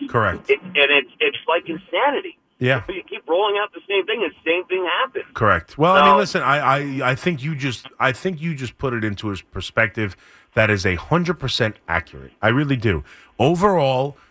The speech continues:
Speaker 1: the Yankees do a good job building a team that's good enough to win, and then when it comes down to it, they don't.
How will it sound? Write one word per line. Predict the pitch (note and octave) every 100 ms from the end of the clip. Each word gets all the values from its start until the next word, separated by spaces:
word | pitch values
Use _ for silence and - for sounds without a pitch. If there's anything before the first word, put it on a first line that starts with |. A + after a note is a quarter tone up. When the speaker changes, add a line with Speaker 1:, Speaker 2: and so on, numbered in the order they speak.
| _
Speaker 1:
the | -
Yankees | B2 C3+ B2 C3+
do | G2+ A#2+
a |
good | F#2+ - B2 C3+
job | B2+ A#2+ A2+
building | G#2+ A#2+ C#3+ C#3
a |
team | - A#2 G#2 G#2+ G2+ - - -
that's | A#2 F#2
good | - D3 D#3+
enough | E3 C#3+ C3+
to | -
win, | C#3 A2 F#2+ G2 -
and | G#2 G#2+
then | A2 A#2
when | A2+
it | G#2+ -
comes | A#2+ C#3
down | B2 G#2+ G2+
to | -
it, | C3+ C3+
they | F#3
don't. | D#3 D#3+ G#3